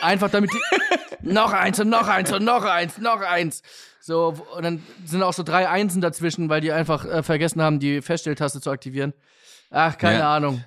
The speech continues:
Speaker 1: Whatever.
Speaker 2: Ja, aber glaubst du, äh, äh, äh, g-, äh, glaubst du, dass, dass die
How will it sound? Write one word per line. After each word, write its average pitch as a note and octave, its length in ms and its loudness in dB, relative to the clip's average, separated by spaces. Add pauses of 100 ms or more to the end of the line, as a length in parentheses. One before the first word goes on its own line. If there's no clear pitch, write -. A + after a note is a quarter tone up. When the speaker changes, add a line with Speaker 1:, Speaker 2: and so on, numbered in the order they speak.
(800)
Speaker 1:
Whatever. D#3 220 0
Speaker 2:
Ja, B2+ 100 4
aber B2+ 180 2
glaubst C3+ 320 2
du, F#3+ 60 2
äh, E3+ 140 2
äh, A#2+ 580 2
äh, G2+ 60 -4
g-, F2+ 180 -12
äh, A2 180 -4
glaubst A2 400 -2
du, E3+ 140 2
dass, C3+ 500 -2 (1500)
dass A2 320 0
die A#2+ 400 2